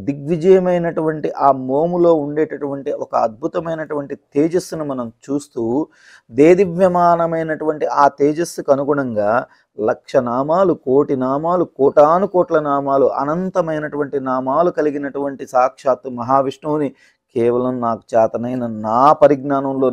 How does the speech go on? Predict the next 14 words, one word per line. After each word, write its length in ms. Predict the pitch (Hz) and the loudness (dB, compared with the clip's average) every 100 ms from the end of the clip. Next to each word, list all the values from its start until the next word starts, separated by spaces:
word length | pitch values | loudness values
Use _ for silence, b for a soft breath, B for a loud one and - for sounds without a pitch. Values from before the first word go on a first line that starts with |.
| 123 | 0
నాకు 160 | 123 117 | -4 -4
అవగాహన 420 | 120 117 113 113 | -2 0 0 -4
ఉన్న 200 | 113 113 117 b b - | -10 -8 -10 b b -6
ఈ 140 | 123 175 | -2 0
సహస్రనామాల్ని 1040 | 175 147 147 139 139 131 127 127 165 143 131 | 2 0 0 -2 0 -2 -2 0 0 -2 -4
నేను, 160 | 120 | -6
అయ్యా 340 | 117 117 110 135 208 117 _ _ _ _ _ | -4 0 2 2 0 -2 _ _ _ _ _
నువ్వు 140 | 113 - | -8 -6
అంతటి 380 | 113 131 190 180 | -8 -4 -2 2
వాడివి, 520 | 151 127 117 113 120 117 110 | 6 6 6 2 0 -2 -4
అంత 260 | 110 143 | -8 -4
గొప్పవాడివి, 800 | 180 143 - 113 107 101 101 104 101 101 101 | 0 0 2 2 2 0 -2 -4 -6 -8 -8
విశ్వం 460 | 123 - 117 113 120 160 262 b b _ | -8 -8 -6 -4 -4 -6 -10 b b _
విష్ణు 400 | 113 120 - 127 | -8 -8 -6 -4